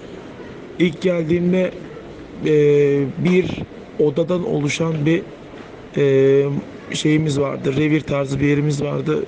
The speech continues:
İçerisinde soğuk algınlığı ilaçları, birkaç tane antibiyotik ve, e, birkaç ufak, e, pansuman malzemesi vardı. Sonrasında bir, e,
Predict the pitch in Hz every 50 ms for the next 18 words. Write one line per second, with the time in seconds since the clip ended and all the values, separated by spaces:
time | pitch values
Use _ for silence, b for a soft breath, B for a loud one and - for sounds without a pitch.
0 | - - - - - 147 135 - - 147 - - 147 139 131 - 139 143 139 147
1 | 147 151 151 151 156 156 147 139 - - 156 156 165 185 - B B B B B
2 | B B B B B - - 175 165 160 - 175 156 135 - - 156 151 147 151
3 | 156 143 - - - 156 151 - 175 170 - - - - 160 165 175 - B B
4 | B B B B B B B B B B B - - - - 151 151 143 143 143
5 | 143 143 143 143 135 151 147 - 170 156 - 165 139 147 165 170 - - - 135
6 | - - - - - 143 143 143 139 139 139 135 135 135 135 139 143 143 139 135
7 | 147 147 - - - - - - - - - - - - - - - - - -
8 | - - 160 165 165 - - 160 156 151 147 147 147 147 143 143 143 143 139 143
9 | 147 147 143 139 135 139 - - - - - - - - - - - B B B
10 | B B - - - - - - - - - - - - - - - 160 151 170
11 | 180 180 180 160 151 170 165 165 170 165 160 - - - - - 151 160 160 143
12 | - - 147 143 139 139 139 139 139 139 135 135 139 135 131 131